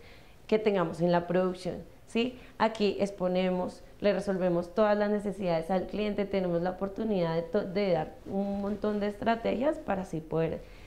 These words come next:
vender el producto, ¿sí? Pasamos a la siguiente etapa, que es la superación de objeciones, que aquí es cuando el cliente empieza a dudar de comprar el producto, son los obstáculos que se presentan.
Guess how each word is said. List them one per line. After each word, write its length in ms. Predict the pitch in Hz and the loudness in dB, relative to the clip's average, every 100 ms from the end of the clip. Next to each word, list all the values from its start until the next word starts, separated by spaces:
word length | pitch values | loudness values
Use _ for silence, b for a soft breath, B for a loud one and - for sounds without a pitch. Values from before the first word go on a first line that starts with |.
| B | B
vender 320 | 202 196 185 180 | 2 4 4 2
el 80 | |
producto, 500 | 180 202 190 - - | 0 0 0 0 -6
¿sí? 260 | 185 202 196 - | -8 -6 -2 0
Pasamos 380 | 208 214 214 | 2 2 2
a 60 | 240 | 4
la 120 | 254 | 4
siguiente 440 | 254 233 196 175 180 | 2 0 0 0 0
etapa, 440 | - 202 196 - B B B - | 2 2 0 -4 B B B -8
que 280 | - 226 196 | 0 2 4
es 80 | 185 | 2
la 340 | 180 180 - | 4 2 2
superación 500 | 208 208 202 190 175 | -2 0 0 2 0
de 80 | 165 | 0
objeciones, 600 | - 196 - - - - B B | -2 -4 -2 -2 -4 -8 B B
que 100 | - | 0
aquí 160 | 233 226 | 2 2
es 100 | 214 | 2
cuando 220 | 208 220 | 2 2
el 120 | 247 | 0
cliente 440 | 214 196 190 190 - | 2 0 2 0 2
empieza 380 | 214 190 185 185 | 0 0 0 2
a 40 | |
dudar 460 | 214 196 175 - - - - - - - - | 4 6 4 0 -14 -20 -20 -20 -20 -20 -6
de 180 | 180 208 | 0 4
comprar 340 | 196 190 170 | 4 4 4
el 120 | 175 175 | 4 2
producto, 460 | 180 208 233 - | 0 2 0 -2
son 160 | 175 175 | -2 -2
los 140 | 185 | -2
obstáculos 680 | 214 - - 190 185 185 190 | -4 -6 -4 -2 0 -4 -4
que 120 | 202 | -4
se 140 | 202 196 | -4 -4
presentan. 480 | 170 175 190 - | -4 0 -2 -2